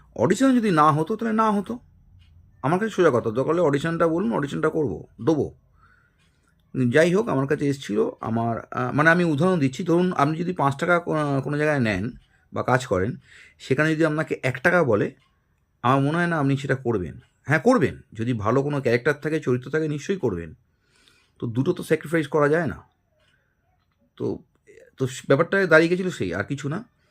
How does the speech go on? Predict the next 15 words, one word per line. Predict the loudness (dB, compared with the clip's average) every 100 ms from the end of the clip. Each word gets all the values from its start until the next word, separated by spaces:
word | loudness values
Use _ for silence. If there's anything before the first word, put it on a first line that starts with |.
| _ _ _ _
তো | -8 -6 -6 -10 -2
আমার | 2 2
মতে | 2 0 0 -2 -8 _ _ _ _ _ _ _ _ _ -12 0
আমার, | 2 2
আহ, | 0 -4 -4 -4 -4
পেমেন্টে | -2 0 0
পোষায়নি, | -2 -6 -4 -4 -2
আমি | -2 -2
করিনি, | 0 2 0 -4 -14 _ _
এটাই | -2 0
হলো | 0 0
কথা। | -2 -4 -8 _ _ -20 -20 _ _ _ _
তো | -10 -10 -16 -18
সবাই | -2 6 6 6
চায় | 6 6 6